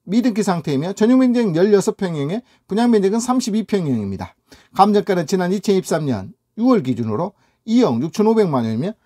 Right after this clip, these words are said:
이에 유찰되어 감정가 대비 사십구 프로 가격인 일억 이천구백팔십오만 원 최저가로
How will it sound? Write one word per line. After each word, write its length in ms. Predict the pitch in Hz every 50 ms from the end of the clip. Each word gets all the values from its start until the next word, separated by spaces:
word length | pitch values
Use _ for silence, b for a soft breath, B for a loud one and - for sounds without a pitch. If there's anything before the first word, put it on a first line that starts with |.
| _ _ _ _ _
이에 240 | 214 226 262 269 254
유찰되어 480 | 233 190 - 247 240 233 247 233 165 -
감정가 340 | - 214 247 254 240 247
대비 200 | 247 254 240 254
사십구 420 | 214 - 226 240 233 - - - 196
프로 180 | - 233 233
가격인 520 | 196 226 220 196 208 220 202 240 202 139 -
일억 380 | - 160 175 202 151 113 90 104 -
이천구백팔십오만 1000 | - 208 190 - 214 190 175 170 160 - 240 240 - - 196 202 208 214 208 185
원 100 | 165 135
최저가로 480 | - 175 147 139 127 120 117 135 170